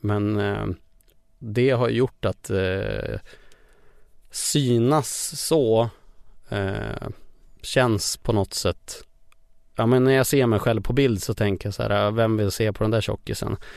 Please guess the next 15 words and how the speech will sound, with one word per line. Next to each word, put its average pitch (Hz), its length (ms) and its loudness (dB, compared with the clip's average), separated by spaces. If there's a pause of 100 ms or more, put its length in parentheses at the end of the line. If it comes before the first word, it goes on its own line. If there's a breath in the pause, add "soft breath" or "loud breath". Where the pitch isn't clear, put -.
(600 loud breath)
Eh, 98 500 0
och 55 720 0 (280)
det, 110 280 -2
det 120 180 -2
tar 127 200 2
emot 135 360 2
lite 101 160 -2
grann 98 240 2
och, 107 260 0
och 113 140 0
jag 113 80 0
blir, 120 380 2
jag 120 100 4
blir 127 120 2
lilla, 131 280 4